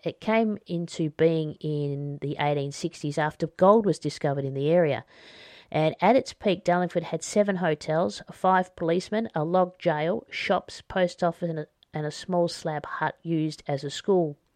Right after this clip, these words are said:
By nineteen oh seven, it had just one hotel and general store, which was run by Timothy Kelly. News that the government planned the massive water reservoir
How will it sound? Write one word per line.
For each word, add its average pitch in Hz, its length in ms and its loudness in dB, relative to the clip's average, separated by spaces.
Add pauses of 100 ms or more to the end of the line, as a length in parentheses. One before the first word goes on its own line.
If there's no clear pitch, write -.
(680)
By 196 140 6
nineteen 233 420 6
oh 196 100 4
seven, 214 400 0
it 202 140 0
had 185 200 -2
just - 300 -2
one 190 160 2
hotel 175 560 0
and 156 160 -6
general 156 320 -2
store, 165 380 2
which - 180 -6
was 165 220 -4
run 190 240 2
by 170 280 0
Timothy 151 400 -6
Kelly. 170 480 2 (720)
News 233 300 6
that 208 140 -2
the 175 40 -2
government 185 440 0
planned 175 280 0
the 165 60 -2
massive 165 460 0
water 165 240 6
reservoir 160 560 2